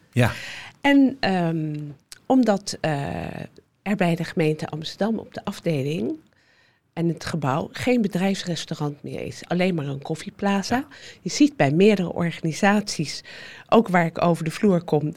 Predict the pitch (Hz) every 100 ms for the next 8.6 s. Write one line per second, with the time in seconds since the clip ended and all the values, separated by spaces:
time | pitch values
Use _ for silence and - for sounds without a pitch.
0 | - - - 254 220 160 156 180 - 214
1 | - 214 208 202 202 208 254 339 - -
2 | - - - - 196 254 302 - 165 165
3 | - - 170 - _ - 156 - 180 -
4 | 220 220 - 151 165 190 208 220 262 302
5 | _ _ _ _ 185 180 - 208 - 180
6 | - - 180 175 175 170 - 160 170 170
7 | 170 170 170 165 165 160 - - _ -
8 | 185 196 196 - 175 156